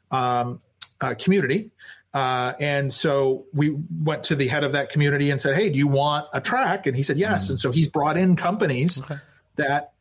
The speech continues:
Speaker 1: wanna talk about running databases on Kubernetes, and he built a mini track just specifically on that.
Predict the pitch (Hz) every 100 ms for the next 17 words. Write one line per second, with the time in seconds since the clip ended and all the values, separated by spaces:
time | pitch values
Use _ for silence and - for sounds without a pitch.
0 | _ - 127 135 151 151 143 175 139 151
1 | 120 135 127 120 127 127 143 135 131 135
2 | 156 110 117 143 127 117 113 117 139 143
3 | 120 139 - 110 113 - 110 - 113 120
4 | 120 113 113 110 117 170 233